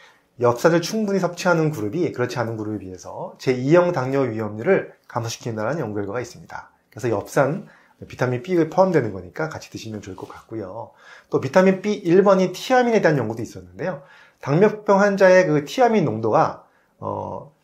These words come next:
더 낮다라는 거죠, 정상인들보다. 그래서 이 티아민도 수치가 낮아지면 에너지, 에너지 대사가 떨어질 수 있기 때문에 당뇨병이 잘 생기는 것이 아닌가라는 그런 추측을 할 수가 있고요.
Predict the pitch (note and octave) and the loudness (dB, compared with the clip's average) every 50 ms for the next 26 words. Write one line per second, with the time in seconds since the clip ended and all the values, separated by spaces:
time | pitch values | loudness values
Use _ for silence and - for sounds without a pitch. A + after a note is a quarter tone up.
0 | _ - - C3 B2 G#2 A2+ - - G3 F#3 F3 D3+ B2 G#2 G2 - - A#2 A#2 | _ -2 -2 0 2 2 0 0 2 2 2 2 2 0 -4 -6 -6 -6 -6 -4
1 | B2+ B2+ A#2 A2 G#2 G2+ G2+ F#2 F2 F2+ G2 C3+ E3+ F3+ - - A#2 - - F3+ | -4 -4 -4 -6 -8 -10 -12 -14 -14 -12 -12 -12 -12 -10 -4 -4 -2 2 4 4
2 | E3 A#2+ - - - - - - - A2+ - - - - A#3 A#3 A#3 A3 F#3+ D3 | 4 4 2 -4 -14 -18 -16 -12 -12 -10 -10 -8 -4 -2 0 0 2 0 0 0
3 | D#3+ F#3 E3+ A#2 G#2+ - - - - E3+ D#3+ B2 G2+ - B2+ B2 G#2+ G#2+ G#2+ A2 | 2 2 2 2 0 -4 -10 -8 -4 -4 -4 -4 -4 -4 -4 -6 -6 -6 -8 -8
4 | G2 F#2 G2+ C#3+ G#3 - - _ _ _ _ - A#2+ A#2 C3 C3+ D3+ D3+ D3+ C3 | -8 -8 -8 -8 -8 -10 -12 _ _ _ _ -6 -2 0 0 0 0 -2 -6 -4
5 | B2 C3 B2 A2+ G2+ A#2+ A#2 A#2 - F3 F#3+ F3 E3 D3+ - A#2+ G2+ - G#2 - | -4 -4 -2 -4 -4 -2 -2 -2 -2 -2 -2 -2 -2 -4 -4 -6 -8 -8 -12 -12
6 | - G2+ G2 A#2+ E3 E3 C3+ - G#2+ A#2 B2+ C3 C3 C#3 C3 A#2+ A2 G#2+ - C#3 | -12 -10 -6 -2 -2 -2 -2 -4 -6 -4 -4 -4 -2 -4 -4 -4 -4 -6 -6 -6
7 | C3+ C3+ C3 B2 A#2+ A2+ A2 G2+ - A2 F#2+ G2+ G#2+ G#2+ G#2+ G#2+ G#2 G2+ G2 G2 | -6 -6 -6 -6 -4 -6 -6 -6 -8 -12 -12 -10 -10 -6 -2 -2 0 0 -2 -4
8 | G#2+ G#2 B2 E3 A3 B3+ - - - _ _ - A2+ G#2+ - - - - C3 B2 | -6 -4 -4 -4 -4 -4 -8 -16 -20 _ _ -8 -8 -8 -8 -10 -12 -10 -10 -8
9 | B2+ E3 F3+ - - C#3+ A#2+ G2 - - - C3+ B2 G2+ F2+ F#2 G2 G2 | -8 -8 -10 -8 -6 -4 -4 -4 -6 -10 -10 -8 -8 -8 -8 -10 -12 -14